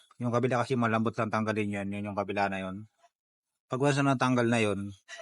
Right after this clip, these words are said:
ang maiwan na lang itong sigunyal dito sa side na to. Dito sa may bandang pulley.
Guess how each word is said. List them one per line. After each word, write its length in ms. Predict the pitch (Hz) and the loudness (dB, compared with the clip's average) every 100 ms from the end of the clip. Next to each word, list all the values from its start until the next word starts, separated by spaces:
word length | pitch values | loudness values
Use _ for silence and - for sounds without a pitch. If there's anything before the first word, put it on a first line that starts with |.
| - _ _ _ _ _ _ _ - 123 | -16 _ _ _ _ _ _ _ -10 -2
ang 80 | 135 | 2
maiwan 320 | 135 135 131 131 | 4 4 4 4
na 80 | |
lang 160 | 123 117 | 4 4
itong 320 | 117 120 117 | 2 2 2
sigunyal 560 | 120 110 117 113 107 104 | 2 2 4 4 4 2
dito 240 | 110 117 | 2 0
sa 80 | - | -2
side 320 | 104 107 104 | -2 0 0
na 80 | 104 | -2
to. 240 | 98 95 _ _ _ _ - _ _ - | -4 -6 _ _ _ _ -20 _ _ -4
Dito 320 | 107 - 95 | -2 -2 -2
sa 80 | 104 | 0
may 560 | 104 104 101 101 101 | 0 0 -2 -2 -4
bandang 400 | 95 101 98 98 | -4 -4 -4 -6
pulley. 400 | - 98 101 92 | -4 -2 -2 -6